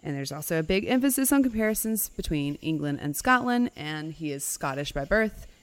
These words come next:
English by choice, and that <laughs> comes through in the novel as well. He uses medicine as a metaphor to describe all the problems with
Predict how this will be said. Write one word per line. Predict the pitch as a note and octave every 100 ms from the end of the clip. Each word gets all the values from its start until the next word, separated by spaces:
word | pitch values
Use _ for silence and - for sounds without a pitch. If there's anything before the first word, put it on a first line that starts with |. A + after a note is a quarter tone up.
| _
English | C#3+ C#3 B2+ B2+
by | B2
choice, | C3 C3 G2+ B2 -
and | E3
that | G#3 -
<laughs> |
comes | D4+ C#4+
through | - - A3
in | F#3+
the |
novel | F3+ D3+ D3+ D#3+ -
as | F2 - -
well. | F3 A#3+ D#3 -
He | - C#4
uses | C#4 E4+ F4 F#4
medicine | G3 F3 D3+ D3 - C3 C3 -
as | F3
a |
metaphor | F3+ F3+ G#3 A#3+ - E3+
to | D#3
describe | D#3 - - - - - _
all | F#3+ G#3+ B3
the | C4
problems | - C#3 C3+ C#3 C#3+
with | D3